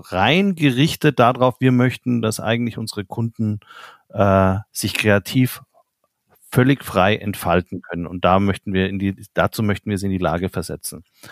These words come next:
Dann habe ich mir überlegt, ist ein guter Purpose nicht eigentlich zwingend sowieso am Kunden ausgerichtet? Und wenn das so ist, das hast du ja gerade mehr bestätigt und hast es um zwei weitere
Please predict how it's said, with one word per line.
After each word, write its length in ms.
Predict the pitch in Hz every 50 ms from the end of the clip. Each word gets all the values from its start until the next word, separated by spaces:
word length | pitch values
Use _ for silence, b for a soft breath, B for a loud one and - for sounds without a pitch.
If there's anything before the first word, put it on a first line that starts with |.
| B B B B B B B B B B _ _
Dann 160 | - 117 135
habe 80 | 165 185
ich 80 | 165 175
mir 80 | 165
überlegt, 280 | 147 135 139 160 - -
ist 200 | 170 - - 131
ein 120 | 156 147
guter 280 | 123 147 160 - 170 147
Purpose 440 | - - 139 139 139 160 135 - 139
nicht 80 | 131
eigentlich 280 | - 131 135 131 120 -
zwingend 340 | - - 139 143 147 139 120
sowieso 560 | 113 117 107 110 104 92 98 123 131 - -
am 200 | 95 104 101 -
Kunden 380 | - 113 107 92 - - 98
ausgerichtet? 760 | - - 95 92 - - - - 101 98 92 - - - - -
Und 240 | - 113 107 95
wenn 200 | 107 123 151 170
das 200 | 156 160 139 -
so 100 | - 120
ist, 460 | 117 - 139 175 175 - - - - b b b b b b b b b
das 140 | - 98 -
hast 180 | - 107 - -
du 60 | 120
ja 80 | 107 98
gerade 300 | - - 101 101 107 104
mehr 580 | 107 - - 107 110 110 107 110 110 104 95 - 101 110 -
bestätigt 520 | - 110 - - - 117 127 - 165 - -
und 80 | 117
hast 180 | 107 110 - -
es 120 | 113 -
um 120 | 107 104 -
zwei 240 | - - 95 95
weitere 500 | 92 95 98 95 - 104 104 98 95 95